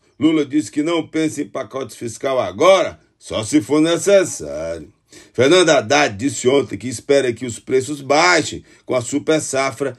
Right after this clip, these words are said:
e a redução do dólar, que ontem caiu pela décima segunda vez seguida. Hugo Mota, o novo poderoso,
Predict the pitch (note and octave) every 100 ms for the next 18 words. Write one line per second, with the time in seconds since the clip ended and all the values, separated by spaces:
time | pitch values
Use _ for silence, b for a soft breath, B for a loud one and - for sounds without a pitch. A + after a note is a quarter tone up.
0 | b - G#2+ G#2+ F#2 - B2 F2+ C#2+ B2+
1 | D#3 F3 D#3 A#2 - b b - B2+ D3+
2 | F3 D3+ A#2+ G#2+ C#3 D3+ G#2 E2 B1+ C#3
3 | D3+ - A#2+ A#2 G#2+ A#2 G2+ F2 G#2 G2+
4 | B2 G#2+ C#2 A#1+ B1 - - _ _ B
5 | B B B3 G#3 E3+ G3+ F#3+ - - -
6 | F2+ A#2+ E3 A#2+ C#3+ C#3+ E3 G3 G3+ F3
7 | -